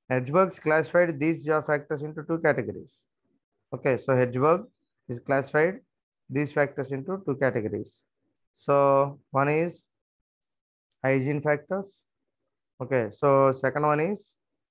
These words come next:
motivational factors. Okay, so hygiene factors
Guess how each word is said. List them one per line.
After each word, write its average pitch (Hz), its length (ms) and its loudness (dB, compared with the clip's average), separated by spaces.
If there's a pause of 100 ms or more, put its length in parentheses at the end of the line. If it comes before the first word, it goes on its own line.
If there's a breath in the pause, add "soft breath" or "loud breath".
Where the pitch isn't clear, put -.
(1120)
motivational 139 520 0
factors. - 500 -16 (520)
Okay, 127 160 -2
so 117 140 -4
hygiene 127 380 2
factors 170 540 0